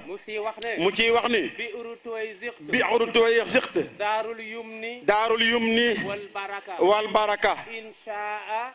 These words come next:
Speaker 2: Inshaa.
Speaker 1: Man qaddara sukuna.
Speaker 2: Man sukuna.
Speaker 1: Man qaddara.
Speaker 2: Man qadara.
Speaker 1: Man qaddara.
Speaker 2: Man qaddara.
Speaker 1: As-sukuna.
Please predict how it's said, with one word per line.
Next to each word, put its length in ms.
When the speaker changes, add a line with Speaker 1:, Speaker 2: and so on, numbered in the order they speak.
Speaker 2:
Inshaa. 720
Speaker 1:
Man 160
qaddara 440
sukuna. 500
Speaker 2:
Man 160
sukuna. 800
Speaker 1:
Man 200
qaddara. 540
Speaker 2:
Man 220
qadara. 380
Speaker 1:
Man 280
qaddara. 720
Speaker 2:
Man 260
qaddara. 480
Speaker 1:
As-sukuna. 760